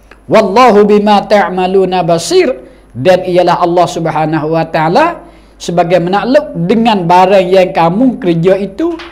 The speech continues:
amat melihatnya. Nah, tiap-tiap kamu kerja di hari ni. Sebab itulah di kalangan apa kita kerja di, apa di kalangan satu perkara, satu benda kita jamak. Satu perkara kita buat.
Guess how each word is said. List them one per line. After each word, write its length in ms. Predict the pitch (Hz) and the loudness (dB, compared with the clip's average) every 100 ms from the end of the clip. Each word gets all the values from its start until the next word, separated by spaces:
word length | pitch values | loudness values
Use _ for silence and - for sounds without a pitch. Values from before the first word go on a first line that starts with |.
| - - - | -20 -20 -4
amat 340 | 175 190 269 233 | -2 0 -2 -6
melihatnya. 720 | 196 175 127 170 - - - - - - - - - - - - - - - - | -10 -10 -10 -12 -14 -18 -20 -20 -20 -20 -20 -20 -20 -20 -20 -20 -20 -20 -20 -12
Nah, 160 | 156 139 - - | -8 -8 -10 -12
tiap-tiap 720 | - 202 - - 202 208 208 | -4 0 0 0 0 0 0
kamu 240 | 185 196 214 214 | -4 -2 -4 -8
kerja 400 | 226 135 117 117 | -8 -8 -10 -8
di 80 | 147 | -4
hari 240 | 165 156 123 | -2 -2 -4
ni. 120 | 107 - - - - - _ | -10 -14 -20 -20 -20 -20 _
Sebab 400 | - 180 208 208 | -4 0 0 0
itulah 400 | 170 165 - 151 | 0 -2 -4 -10
di 80 | 156 | -6
kalangan 480 | 156 156 160 202 | -4 -4 -4 -8
apa 240 | 196 190 165 160 | -12 -10 -8 -8
kita 240 | 156 160 | -8 -8
kerja 400 | 160 147 156 147 | -6 -6 -6 -6
di, 240 | 151 170 - - - - | -6 -10 -12 -20 -18 -16
apa 200 | 135 165 | -8 -6
di 80 | 165 | -2
kalangan 380 | 165 160 160 160 | -2 -2 -2 -4
satu 260 | 151 160 139 | -6 -8 -10
perkara, 320 | 139 123 110 - - - - - - - - - | -8 -8 -8 -12 -20 -20 -20 -20 -20 -20 -20 -20
satu 320 | - 180 185 | -4 -2 0
benda 320 | 196 185 175 | -2 -2 -4
kita 240 | 170 170 143 | -4 -6 -6
jamak. 320 | 127 107 - - _ - _ _ - | -6 -10 -16 -20 _ -20 _ _ -14
Satu 480 | - 175 170 180 | -2 -2 0 -2
perkara 320 | 170 165 175 170 | 0 0 0 -2
kita 240 | 175 175 | -4 -6
buat. 320 | 131 80 - | -6 -12 -16